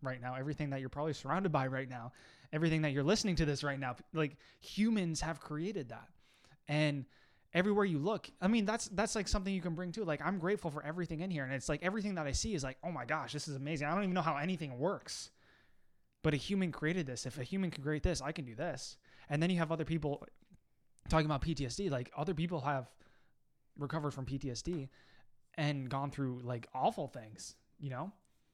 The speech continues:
You know, something just as bad or worse than me. And, like, they did it. And, like, there's hundreds of thousands, if not millions of other people who have done it before me.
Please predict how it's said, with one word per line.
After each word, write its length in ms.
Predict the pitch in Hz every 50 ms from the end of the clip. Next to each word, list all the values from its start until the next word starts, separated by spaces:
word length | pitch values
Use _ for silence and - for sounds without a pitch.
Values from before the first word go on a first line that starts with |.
| _ _
You 80 | 139 143
know, 200 | 143 147 - - 139
something 400 | - - 151 160 165 165 151 127
just 200 | 117 147 151 -
as 100 | 180 156
bad 260 | 131 139 147 170 202
or 140 | 196 156 135
worse 280 | 123 147 208 226 - -
than 180 | - 147 131
me. 260 | 135 170 226 202 185 - - - - - _
And, 200 | - 151 151 143
like, 180 | 139 139 135 123
they 160 | 139 165 220
did 180 | 175 143 139 156
it. 180 | 185 - - -
And, 200 | 160 147 147 135
like, 200 | 135 135 127 120
there's 320 | 135 131 123 113 - - - _ _
hundreds 320 | - - 156 160 165 170 170
of 100 | 151 -
thousands, 320 | 131 135 156 170 180 165
if 80 | 135 127
not 160 | 151 143 127
millions 340 | 135 143 156 170 170 160 147
of 80 | 139
other 160 | 156 160 151
people 280 | 135 - 180 190 208 170
who 80 | 135 147
have 140 | 135 123
done 180 | 131 127 - 190
it 60 | 160
before 260 | 139 127 - 160 185
me. 220 | 202 170 160 170